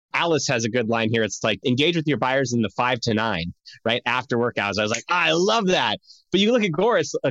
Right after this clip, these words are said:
uh, sorry, Goris, man, <laughs> it's just like the last time, right? <laughs> When I called Gong.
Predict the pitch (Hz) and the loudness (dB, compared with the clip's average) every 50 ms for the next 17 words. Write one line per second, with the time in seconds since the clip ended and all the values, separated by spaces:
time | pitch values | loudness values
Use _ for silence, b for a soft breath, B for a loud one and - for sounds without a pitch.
0 | 139 143 143 139 139 - 170 151 135 143 - 175 214 247 170 127 117 131 156 156 | 0 0 0 0 0 0 0 0 0 0 2 2 2 2 2 2 0 0 0 0
1 | 151 156 139 123 - - - 151 151 156 143 135 139 139 139 - - - - - | 0 0 0 -2 -2 -4 -4 -2 -2 -2 0 0 0 0 0 -2 -2 -4 -4 -2
2 | 156 120 117 110 127 123 131 139 120 101 - 135 123 120 113 - - - - - | -2 0 0 0 0 0 0 0 0 -2 -2 -2 -2 -2 -2 0 2 2 2 4
3 | - - - 175 156 143 127 - 127 117 - 170 151 147 - - | 2 2 2 4 2 2 2 0 0 0 0 2 2 4 2 2